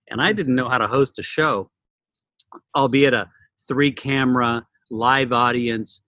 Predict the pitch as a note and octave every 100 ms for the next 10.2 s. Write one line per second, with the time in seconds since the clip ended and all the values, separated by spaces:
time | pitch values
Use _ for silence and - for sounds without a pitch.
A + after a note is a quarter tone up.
0 | _ - D3+ D3 C3+ A2+ - C3+ B2+ A2+
1 | A2 _ _ _ _ _ _ _ _ -
2 | E3 D3+ A#2 - C3+ A#2+ A2+ A2 G#2 G#2+
3 | - - - B2 A2 G#2 G#2 A2+ C3+ -
4 | - B2+ G#2+ C#3+ - C3 G#2+ - _ _
5 | _ _ _ - D#3 A#2+ E3 E3+ E3+ D3
6 | C3+ C3 C#3 B2+ C#3 D3 B2+ C3 B2 A2
7 | A2 F2+ - _ _ _ - - B2+ A#2+
8 | C#3 C#3+ C3+ C#3+ C#3 A#2+ G2+ - D#3+ E3+
9 | C3+ A2 A#2+ A2 G2+ - G#2 G2 - B2
10 | A#2 G#2+